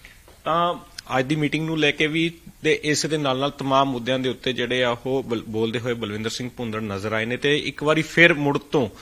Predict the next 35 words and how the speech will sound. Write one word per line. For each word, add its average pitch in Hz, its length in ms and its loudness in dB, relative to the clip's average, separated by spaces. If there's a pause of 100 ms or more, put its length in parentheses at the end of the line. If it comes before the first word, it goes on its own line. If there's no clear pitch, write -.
(380)
ਰੁੱਸੇ 139 280 2
ਹੋਏ 185 300 4
ਅਕਾਲੀ 123 440 0
ਆਗੂਆਂ 117 400 -2
ਨੂੰ 139 360 -4 (100)
ਮਨਾਉਣ 107 380 -4
ਦੀ 123 100 -4
ਖਾਤਰ 110 380 -4
ਜਿਹੜੀ 110 260 -4
ਆ 120 60 -2
ਉਹਨਾਂ 120 200 -6
ਵੱਲੋਂ 113 220 -4
ਇੱਕ 120 160 -6
ਅਪੀਲ 104 280 -6
ਕੀਤੀ 107 340 -8
ਗਈ 107 180 -2
ਹੈ 120 60 2
ਕਿ 127 220 -6
ਉਹ 131 440 -6 (140)
ਵਾਪਸ 101 400 -2
ਆ 101 120 0
ਕੇ 117 180 -6
ਪਾਰਟੀ 113 440 -4
ਦੇ 117 100 -2
ਵਿੱਚ 101 440 -8
ਉਸੇ 107 260 -8
ਤਰੀਕੇ 104 300 -8
ਦੇ 104 80 -2
ਨਾਲ 101 180 -4
ਕੰਮ 95 260 -10
ਕਰਨ 107 280 -8
ਜਿਸ 120 160 -6
ਤਰੀਕੇ - 280 -10
ਦੇ 104 100 -4
ਨਾਲ 104 240 -6